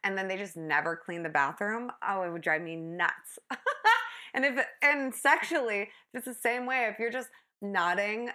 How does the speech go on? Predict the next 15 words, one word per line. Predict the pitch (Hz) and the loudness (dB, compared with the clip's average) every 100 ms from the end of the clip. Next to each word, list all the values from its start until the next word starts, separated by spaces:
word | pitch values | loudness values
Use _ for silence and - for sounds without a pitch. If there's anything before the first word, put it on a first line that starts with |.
| - | 0
and | 190 185 165 | 0 0 -2
just | 180 160 | -4 -4
waiting | 160 190 208 214 208 | -4 -2 -2 -2 -2
for | 214 | -2
the | 202 | -2
conversation | 196 175 185 180 170 190 170 | -2 -2 -2 -4 -4 -4 -6
to | 175 | -6
be | 170 156 | -4 -2
over | 165 190 | -2 -2
instead | 196 180 165 | -4 -4 -4
of | - - | -2 -2
actively | 180 180 175 180 170 175 | -2 -4 -8 -8 -10 -8
engaging | 175 165 165 185 220 240 | -6 -4 -4 -6 -6 -6
with | 240 240 | -8 -4
it, | 269 | -4